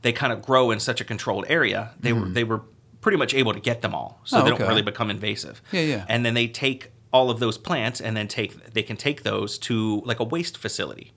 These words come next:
Speaker 2: Mm-hmm.
Speaker 1: Unlike having to take the land and just take all the topsoil
Speaker 2: Right.
Speaker 1: and take that to a waste facility, you can literally save yourself hundreds of millions of dollars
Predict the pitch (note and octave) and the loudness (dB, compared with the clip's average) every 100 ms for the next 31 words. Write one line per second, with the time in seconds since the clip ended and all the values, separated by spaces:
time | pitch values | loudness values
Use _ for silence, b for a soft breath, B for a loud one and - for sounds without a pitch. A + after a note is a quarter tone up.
0 | - C3+ A2+ F#2+ C#3+ - D#3+ D3 B2+ A#2+ | -4 -2 0 -4 -2 4 4 4 2 0
1 | - - - - A#2 A#2+ A2+ A#2 - A#2+ | -6 -16 -6 0 2 2 -2 -2 2 0
2 | A2+ - - - A2 A2 G2+ C3 E3 A2 | 0 -8 -20 -14 -4 0 4 4 4 2
3 | A2 - G#2+ G#2 G#2+ - - - B2+ - | 0 -2 -4 -2 -2 -4 -4 0 0 4
4 | B2+ A#2 A2 A2 A#2+ - F3 G#3+ B3 - | 4 4 4 4 4 4 2 2 -2 -4
5 | C3 B2 A2 G#2 A#2 B2 A2+ A#2+ G#2+ F3+ | 2 6 6 6 2 0 2 0 2 2
6 | E3+ F#3 F#3 G3+ - G3+ A3 G#3+ - - | 2 0 -2 -4 -2 -2 -2 -6 -8 0
7 | D#3 D#3 C3 D#3+ E3+ D#3 C3+ - D3 C3+ | 2 2 4 6 6 6 2 2 2 2
8 | A#2 A#2+ G#2 - - C#3 C3+ A#2+ A#2+ A2+ | 2 2 2 0 2 2 2 0 0 2
9 | A#2+ A2+ G#2+ G2+ G2+ F2+ - - - | 4 2 0 0 0 2 0 -4 -10